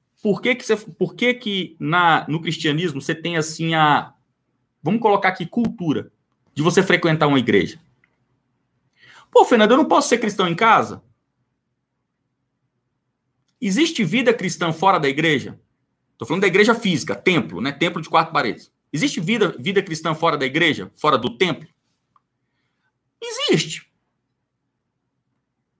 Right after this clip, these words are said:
Não é impossível. Não é impossível. Inclusive, é, eu acho que todo cristão, né, com algumas exceções, tem uma, uma fase da sua vida que ele tá fora do templo,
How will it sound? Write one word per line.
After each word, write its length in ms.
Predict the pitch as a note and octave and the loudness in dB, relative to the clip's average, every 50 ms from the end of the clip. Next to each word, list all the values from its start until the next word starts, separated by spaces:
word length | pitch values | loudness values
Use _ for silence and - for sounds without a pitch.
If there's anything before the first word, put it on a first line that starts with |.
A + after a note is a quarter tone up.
| _ _ | _ _
Não 180 | G4+ A4 A4 G#4 | -10 -4 -2 -2
é 100 | G#4+ A4 | -2 -2
impossível. 720 | G#4+ G#4 G4+ G4 - - C#4 B3+ A#3 E3 A#2+ G2+ A2+ - _ _ _ _ _ _ _ _ _ _ _ _ _ _ _ | 0 0 0 0 2 2 2 2 2 2 0 -4 -8 -12 _ _ _ _ _ _ _ _ _ _ _ _ _ _ _
Não 100 | - G#3 | -2 0
é 60 | C#4 - | 0 0
impossível. 480 | E4+ C4+ - - D#3+ A2+ F#2 - - _ _ _ _ _ _ _ _ _ _ _ | -2 -4 -4 -4 -4 -4 -4 -8 -12 _ _ _ _ _ _ _ _ _ _ _
Inclusive, 500 | F#3+ A3+ A#3+ A3 D4+ C#4+ C4 G3+ - - | -4 -2 0 2 2 2 0 -2 -2 -4
é, 240 | - C#3+ B2 - D3 | -2 -2 0 2 2
eu 120 | D#3+ E3+ G3+ | 2 4 2
acho 180 | A3 G#3 - | 2 2 -2
que 80 | - E3 | -6 -10
todo 320 | - - A3+ B3 B3 - | -2 0 2 2 2 0
cristão, 720 | - F#3+ D#3+ D3+ - - - E3 F3+ F3+ C#3+ A2+ - - _ _ _ _ _ _ | -2 -6 -6 -6 -6 -4 -2 -2 0 0 -4 -8 -12 -16 _ _ _ _ _ _
né, 220 | B2 D#3 F3 D#3+ | -4 -2 -2 -2
com 140 | D3+ - D#3 | -2 -2 -2
algumas 320 | C#3 B2 C#3 D#3+ D3+ C#3+ | -2 -2 -2 -2 -4 -4
exceções, 640 | C3+ B2 - A#2 - - D#3+ F3 E3 C3 - - - _ _ _ _ _ _ | -4 -8 -10 -10 -8 -6 -4 -4 -4 -4 -6 -10 -16 _ _ _ _ _ _
tem 240 | - A3 B3 A#3+ A3+ | 2 2 4 4 2
uma, 260 | G#3 F3+ D3 B2 B2 | 2 2 2 0 -2
uma 200 | - C#3 C#3 C3 | -2 0 0 0
fase 280 | - - C#3+ D3 C#3 C3+ | 0 0 0 0 0 0
da 80 | C#3 | -2
sua 180 | C3 - C#3 A2 | -2 -2 -2 -2
vida 220 | A#2 E3 D#3+ E3 | -2 -2 -4 -4
que 100 | D#3+ F3 | -4 -4
ele 120 | F3 E3 D#3+ | -6 -6 -8
tá 200 | - - D#3+ D#3 | -2 -2 -2 -2
fora 460 | - - - - D3+ D#3 D#3+ - - | -2 -4 -2 2 2 4 4 4 2
do 160 | B2 A#2+ A#2 | -2 -4 -8
templo, 560 | - - C#3+ C3 B2 G2 - - D#2+ - - | -2 2 2 4 4 2 0 -6 -12 -14 -16